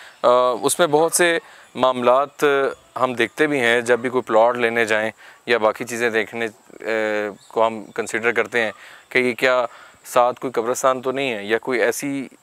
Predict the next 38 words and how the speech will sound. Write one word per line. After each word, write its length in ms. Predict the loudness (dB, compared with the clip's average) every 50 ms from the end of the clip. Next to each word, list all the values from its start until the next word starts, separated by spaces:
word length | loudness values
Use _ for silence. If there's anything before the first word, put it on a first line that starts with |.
| _ -20 -20
जगह 340 | -12 -2 -2 0 2 2 2
पे 140 | 2 2 0
तो 100 | 0 0
नहीं 220 | -2 -2 -2 0
ये 240 | 0 0 2 0 -2
घर 220 | -2 -2 -2 -2 0
बना 200 | -2 -2 -2 -2
हुआ 220 | -4 -4 -6 -8
था। 200 | -10 -12 -16 -16 _ -20 -20 -20 -20 -20 -20 -20 -20 -10 -6
अच्छा, 240 | -6 0 0 0 -2 -2 -8
यहाँ 480 | -10 -2 -2 0 2 2 2 2 2
पे 220 | 2 2 2 4 4
आज 320 | 4 2 2 0 -2 -4
हम 120 | -6 -6
जिस 160 | -6 -6 -4 -2
जगह 220 | 0 0 0 0
investigate 680 | -2 -2 -4 -6 -6 -6 -8 -4 0 0 2 0 0 -2
करने 240 | -4 -4 -4 -2 -4
आए 140 | -4 -2 -2
हैं 140 | -4 -2
नाज़रीन, 320 | 0 0 -2 -2 -2 -6 -6
इसके 300 | -8 -10 -8 -2 -2 -2
इतराफ़ 540 | -2 0 0 2 4 4 4 2 0 -6 -10
में 140 | -10 -8
ना 200 | -6 -4 -6 -6
तो 160 | -4 -6 -8 -8
कोई 380 | -6 -6 -6 -4 -4 -6 -8 -12 -10 -6
करीब 380 | -4 -4 -2 -4 -4 -6 -8 _
कुछ 240 | -6 -6 -6 -6 -8
घर 280 | -4 0 2 2 2 2
हैं, 380 | 0 -4 -4 -4 -4 -4 -6 -10 -14 -20 -20 -20 -20 -20 _ -4 -4
लेकिन 220 | -2 -2 0 -2
इसके 300 | -2 -4 -4 -2 -2 -2
लेफ़्ट 500 | 0 0 0 2 0 0 0 -4 -12 -8
और 140 | -6 -6 -6
इसके 240 | -6 -8 -8 -8 -8
राइट 460 | -6 -2 0 2 2 2 0 -4 -4
पे, 260 | -2 0 0 0 -2